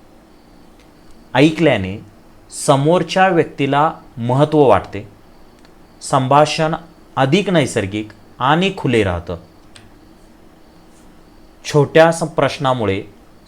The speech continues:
संवाद वाढतो. "हो का? मग पुढे काय झालं?"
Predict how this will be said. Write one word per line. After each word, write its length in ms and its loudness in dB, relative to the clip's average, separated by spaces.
संवाद 380 2
वाढतो. 680 -2
"हो 160 10
का? 400 0
मग 140 0
पुढे 340 -2
काय 280 0
झालं?" 380 -4